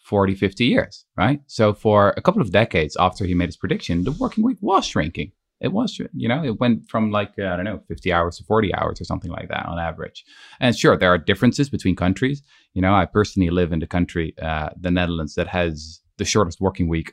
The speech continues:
on earth. <laughs> Uh, and, uh, you know, it has been relatively stable. It's a bit misleading, though, to look at individual working hours because, you know, since the, uh, seventies and eighties, a lot of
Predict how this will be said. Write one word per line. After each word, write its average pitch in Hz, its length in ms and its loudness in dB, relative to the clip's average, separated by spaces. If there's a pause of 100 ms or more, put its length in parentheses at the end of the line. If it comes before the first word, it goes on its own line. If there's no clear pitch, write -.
on 85 160 4
earth. 110 260 0 (160)
<laughs> 143 140 0 (380)
Uh, 87 400 0 (100)
and, 85 320 2
uh, 78 240 0 (140)
you 82 80 -6
know, 82 160 0
it 87 100 0
has 92 160 2
been 80 340 -4
relatively 87 540 0
stable. 87 720 -2 (340)
It's 147 220 2
a 156 40 4
bit 160 380 2
misleading, 120 520 6
though, 92 280 2 (100)
to 101 120 0
look 98 280 2
at 90 260 0 (160)
individual 90 600 2
working 82 320 -2
hours 67 540 -8
because, 90 640 -4
you 90 100 -4
know, 87 380 0 (200)
since 92 420 -2
the, 82 540 -2 (560)
uh, 82 260 -4
seventies 92 460 4 (140)
and 92 100 2
eighties, 92 360 2
a 87 60 -6
lot 90 140 2
of 80 140 0